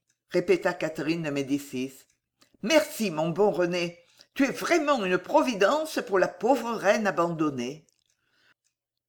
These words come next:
Déjà, Ruggieri avait sorti d'une trousse des pinces d'acier pareilles à celles dont se servent les bijoutiers. Catherine dégrafa un bracelet qu'elle portait au poignet gauche.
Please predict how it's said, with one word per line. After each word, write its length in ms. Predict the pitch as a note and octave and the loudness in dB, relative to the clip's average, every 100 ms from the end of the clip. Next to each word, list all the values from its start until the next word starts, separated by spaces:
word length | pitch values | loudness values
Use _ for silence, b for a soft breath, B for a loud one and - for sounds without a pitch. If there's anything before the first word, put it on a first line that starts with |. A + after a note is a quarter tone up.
| _ C#3 | _ -2
Déjà, 440 | A#3 A3+ F3+ B3+ | 0 2 2 0
Ruggieri 600 | A3+ F3+ C#3 G3 D4 D4 | -2 -4 2 2 2 2
avait 160 | F3 E3 | 0 0
sorti 380 | - A3 - B3 | -2 -4 -4 -2
d'une 280 | F3 D3 | -2 -2
trousse 400 | - D#3 A3+ C#4 | -4 -2 -2 -2
des 180 | A3 D3+ | -4 -4
pinces 360 | - A3+ D4+ B3 | -2 -2 -2 -2
d'acier 640 | D#3+ - - E3 A#3 E4+ B B B - | -2 -2 -2 2 2 2 B B B 0
pareilles 460 | C4+ C#4+ C#4 F3 | 4 4 4 2
à 80 | D#3+ | 0
celles 400 | - A#3+ D4 A#3+ | 0 2 2 2
dont 120 | F#3 | -2
se 140 | E3+ D3 | -4 -6
servent 320 | - C4 A#3 | -2 -2 0
les 120 | D#3+ | 0
bijoutiers. 800 | C#3 G3+ E3 - - B2+ C3+ _ _ _ _ _ _ _ b b _ | 0 -4 -4 -8 -2 -2 -2 _ _ _ _ _ _ _ b b _
Catherine 580 | A3 - A#3 A3+ C#4+ A#3 | -2 2 0 0 -2 -2
dégrafa 480 | E3+ D3+ E3+ - C4 | -2 0 -4 -2 -4
un 140 | G3+ | -2
bracelet 600 | C#3 F3 - C#3 C3+ B3 | -2 -2 -2 -2 0 0
qu'elle 240 | D4+ F#3 | 0 -2
portait 420 | - C#4 - G#3 C#4+ | -4 -8 0 0 0
au 40 | |
poignet 320 | G#3 F#3+ D#3 | -2 -2 -2
gauche. 440 | B2 B2 C3 - | 2 2 0 -6